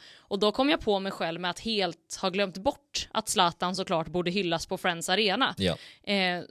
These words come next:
Speaker 1: och då, då kändes det jobbigt att, eh, hans karriär liksom kändes så avlägsen i mitt medvetande på något sätt. Sen blir man ju, särskilt om man följer Milan ganska nära som jag gör, så blir man ju påmind om hans existens väldigt ofta, eftersom att det väldigt mycket pratas om en eventuell roll i klubben.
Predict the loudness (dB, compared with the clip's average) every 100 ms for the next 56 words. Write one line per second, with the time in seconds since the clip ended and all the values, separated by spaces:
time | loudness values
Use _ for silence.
0 | _ 0 4 6 6 4 2 2 2 2
1 | 0 -2 2 2 2 -2 -2 -4 -12 -6
2 | -6 -6 -12 -2 0 2 2 0 2 2
3 | 2 -4 0 2 4 2 -2 -6 -4 -4
4 | 0 0 0 4 4 4 2 2 2 -2
5 | -8 -8 -8 -2 0 2 0 0 -4 -4
6 | -6 -8 -8 -10 -12 -20 -20 -20 -20 -18
7 | 0 0 2 2 4 2 2 2 2 0
8 | 0 -2 -4 -4 -6 -4 -4 -2 -4 -4
9 | -4 -6 -6 -8 -6 -6 -8 -6 -2 0
10 | 0 -2 -6 -6 -8 -10 -6 -4 -2 -4
11 | -4 -4 -6 -8 -8 -8 0 0 0 -6
12 | -4 -4 -4 -6 -6 -4 -2 -2 -6 -6
13 | -6 -8 -8 -8 -8 -6 -4 -4 -8 -12
14 | -10 -8 -6 -6 -6 -8 -8 -6 -6 -4
15 | -6 -4 -4 -4 -4 -4 -4 -4 -6